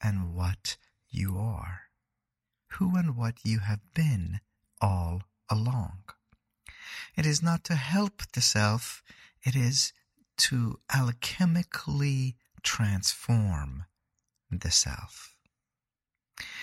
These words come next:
It is to remind the self that we are of a divine origin, that yourself is luminous,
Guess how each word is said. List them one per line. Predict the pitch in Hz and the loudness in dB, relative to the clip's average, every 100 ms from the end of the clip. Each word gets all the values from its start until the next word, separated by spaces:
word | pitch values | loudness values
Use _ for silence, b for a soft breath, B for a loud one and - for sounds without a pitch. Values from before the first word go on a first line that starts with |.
| B B | B B
It | - | 0
is | 147 147 - | 2 4 2
to | 151 | 0
remind | 135 131 127 165 185 175 165 147 - | -2 0 4 4 6 4 2 -2 -4
the | 127 | 2
self | 117 - 104 101 - - B B | 4 4 2 0 -4 -12 B B
that | 120 - | -8 -4
we | 67 69 | -2 0
are | 62 - - 117 - - | 0 -2 -2 -4 -6 -6
of | 107 | -4
a | 107 | -4
divine | 104 101 113 135 147 147 147 143 143 - _ _ _ | -4 -2 2 4 2 2 0 -2 -4 -10 _ _ _
origin, | 143 123 98 101 - - - _ _ _ _ _ _ _ _ _ _ _ - B B B 165 | -2 0 -2 -6 -10 -12 -14 _ _ _ _ _ _ _ _ _ _ _ -20 B B B -2
that | 151 - | 0 2
yourself | 180 185 - 190 185 156 - - _ _ _ - | 2 4 4 4 2 0 -6 -18 _ _ _ -2
is | 170 165 107 80 104 - _ _ - | 2 2 0 -2 -4 -8 _ _ -2
luminous, | 131 160 208 156 92 87 139 - - | 0 4 4 2 0 0 0 0 -2